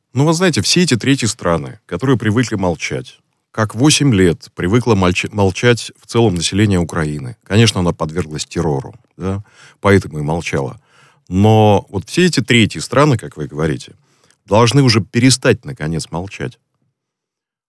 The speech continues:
Но, ну, почему они как стадо сначала оглянутся на козла, который ведет это стадо, посмотрят на его реакцию, снимут ее, так просканируют, а потом ведут себя так же? Ну,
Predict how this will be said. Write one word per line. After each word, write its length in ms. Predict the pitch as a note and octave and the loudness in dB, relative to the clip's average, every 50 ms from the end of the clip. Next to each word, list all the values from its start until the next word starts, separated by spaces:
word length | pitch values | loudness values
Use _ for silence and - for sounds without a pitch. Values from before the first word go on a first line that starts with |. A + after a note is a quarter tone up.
| _ _ _ | _ _ _
Но, 500 | - E2+ F#2 G2+ G2+ G2+ G2+ G2 F2 - _ _ _ _ _ _ _ _ _ _ | -4 0 2 4 4 4 4 4 2 0 _ _ _ _ _ _ _ _ _ _
ну, 120 | G#2 G#2+ | -2 -2
почему 380 | A2 - A#2+ - - E3+ G#3 F#3+ | 0 0 -2 -2 0 2 4 4
они 140 | C#3 G#2 F#2 | 4 4 2
как 180 | - G#2 - | 0 -4 -4
стадо 600 | - - - - _ G2 F2 D#2 C2 C2 A#1+ - _ _ | -6 -10 -10 -6 _ 0 0 0 -2 -4 -12 -14 _ _
сначала 460 | - - G2 F#2+ - A#2 G#2 F#2+ F2+ | -10 -4 -2 0 2 4 4 4 2
оглянутся 800 | F2 E2 F2+ G2+ G#2 G2+ G2 F2+ D2+ - - - C#2 B1+ A#1+ A#1 - - _ _ _ _ _ _ | 2 0 0 2 2 4 2 2 0 -4 -10 -10 -8 -8 -10 -10 -14 -20 _ _ _ _ _ _
на 380 | - D2+ D#2+ E2 D2+ C#2+ C2+ C2 - | -12 -6 -4 -4 -4 -4 -6 -10 -4
козла, 500 | - G2 F#2 F2+ G2+ A#2+ D3 F3 E3+ D#3 - | -2 0 0 0 2 2 2 2 2 0 -4
который 300 | - D#2 - D#2 D#2+ D2+ | -8 -8 -6 -4 -4 -2
ведет 320 | D#2+ F2 D#2+ D#2+ C#2 - | -2 -2 -2 -4 -8 -10
это 140 | C2 - C#2+ | -12 -12 -12
стадо, 480 | - - - D2+ C2 B1+ A#1 A1 A#1+ - _ | -12 -10 -6 -6 -6 -6 -6 -10 -18 -20 _
посмотрят 480 | _ E2+ F2 - - G2+ F#2 - F2+ - | _ -8 -6 -2 -2 -4 -4 -4 -8 -6
на 60 | F2+ | -4
его 200 | E2+ F2 F2 F2 | -2 0 0 2
реакцию, 440 | E2 F2+ A#2 C3+ C3 - - - D2 | 4 4 4 2 0 -4 -14 -16 -10
снимут 560 | - - - - B2+ D3 E3 D#3 C#3+ - - | -8 -4 2 4 4 6 6 4 4 2 0
ее, 140 | - B1+ B1 | -8 -16 -16
так 160 | - - - | -18 -20 -12
просканируют, 760 | _ - F2+ - - - F#2 F2+ G#2+ B2 D3 C#3 G#2 E2 D2 | _ -4 -4 -4 0 0 0 2 4 4 4 4 2 0 -2
а 40 | - | -4
потом 260 | - E2 - - A#2 | -10 -8 -2 0 0
ведут 240 | G2 F2 E2 F#2 F#2+ | 0 0 -2 -2 -4
себя 200 | - - E2+ F#2+ | -6 -4 -4 -6
так 260 | - - - B1+ A1+ | -6 -4 -6 -8 -6
же? 140 | - - - - _ _ _ _ _ _ _ _ _ _ _ _ - | -8 -14 -16 -18 _ _ _ _ _ _ _ _ _ _ _ _ -2
Ну, 160 | A2 A#2 G2+ | -2 -2 -2